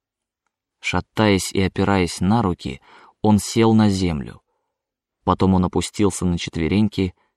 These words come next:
и пополз к ручью. Этот путь в несколько десятков метров показался ему бесконечно долгим, но все же он дополз и, лежа на животе, прикоснулся почерневшими губами к воде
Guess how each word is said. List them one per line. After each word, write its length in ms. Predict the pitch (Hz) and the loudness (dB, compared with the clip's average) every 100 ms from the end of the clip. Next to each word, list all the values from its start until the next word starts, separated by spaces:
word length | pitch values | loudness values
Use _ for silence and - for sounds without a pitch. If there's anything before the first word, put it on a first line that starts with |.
| _ - | _ -6
и 100 | 95 | -4
пополз 520 | - 80 - 92 - | -2 -4 0 -2 -2
к 60 | 87 | -4
ручью. 460 | 85 - 58 - _ _ _ _ _ _ _ _ _ - | -6 -6 -14 -16 _ _ _ _ _ _ _ _ _ -4
Этот 280 | 214 233 - - | -2 -2 -4 -2
путь 300 | 160 - - - - | -2 -2 -8 -20 -18
в 180 | - 90 | -6 2
несколько 540 | 107 135 - 101 - 95 | 2 2 0 -4 -2 0
десятков 600 | 107 - 117 - 82 - | 0 -2 -4 -4 -8 -2
метров 560 | 101 151 135 131 - _ _ _ _ _ | 0 0 0 -4 -6 _ _ _ _ _
показался 680 | 110 - 110 101 139 131 123 | -4 2 2 2 0 0 0
ему 240 | 120 120 | 2 2
бесконечно 1080 | 104 92 117 - 113 104 110 156 - 139 139 | 0 0 -2 -2 0 2 2 2 -2 -2 -2
долгим, 720 | 117 101 131 104 82 64 50 _ _ _ _ _ _ _ - | -2 2 2 2 0 -6 -10 _ _ _ _ _ _ _ -6
но 160 | 90 | -4
все 280 | 87 - 123 | -4 -2 0
же 140 | 110 | 2
он 220 | 104 98 87 | 2 2 2
дополз 640 | 76 - 123 117 - - _ _ _ _ - | -2 -4 -4 -4 -4 -12 _ _ _ _ 0
и, 80 | |
лежа 360 | 101 104 113 98 | 4 4 4 2
на 140 | 90 | 0
животе, 640 | 85 82 76 73 - 127 123 _ _ _ _ _ _ - | 0 -2 -4 -6 -4 -4 -4 _ _ _ _ _ _ -4
прикоснулся 800 | 98 - 101 - 110 127 - 95 | -4 -2 -2 0 0 0 -2 -4
почерневшими 880 | - - 92 92 104 98 - 87 82 | -4 -4 -2 0 0 -2 -4 -2 -2
губами 480 | 80 82 92 85 | -4 -2 -2 -2
к 120 | 80 - | -6 -8
воде 460 | 76 76 95 113 | -8 -4 -4 -4